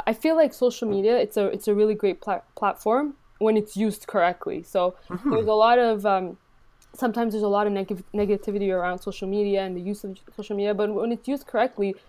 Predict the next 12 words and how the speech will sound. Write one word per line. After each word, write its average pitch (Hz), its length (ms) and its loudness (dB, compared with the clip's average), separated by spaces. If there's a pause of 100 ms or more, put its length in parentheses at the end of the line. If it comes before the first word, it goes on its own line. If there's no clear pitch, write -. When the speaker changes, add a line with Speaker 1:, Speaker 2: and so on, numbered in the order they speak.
(160)
Speaker 1:
it's - 560 -6
outstanding. 214 600 0
You 196 80 -4
can 208 160 -6
do 214 100 -2
so 220 200 -4
many 214 200 -2
things 208 340 -4
with 180 180 -6
it. 175 100 0
And, 185 140 -4
like, 185 220 -6